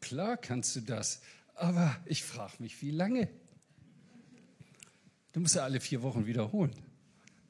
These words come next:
Ja? Und zahlst viel Geld dafür und die grauen Haare kommen dann doch durch. Irgendwann. Ja? Also Gott hat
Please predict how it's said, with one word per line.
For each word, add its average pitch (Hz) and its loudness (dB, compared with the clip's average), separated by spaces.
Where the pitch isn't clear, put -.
Ja? 156 -2
Und 180 2
zahlst 165 4
viel 135 4
Geld 185 2
dafür 175 2
und 170 2
die 175 2
grauen 127 2
Haare 107 2
kommen 185 -2
dann 202 -2
doch 220 -2
durch. - -4
Irgendwann. 104 0
Ja? 127 2
Also 190 6
Gott 226 2
hat 147 0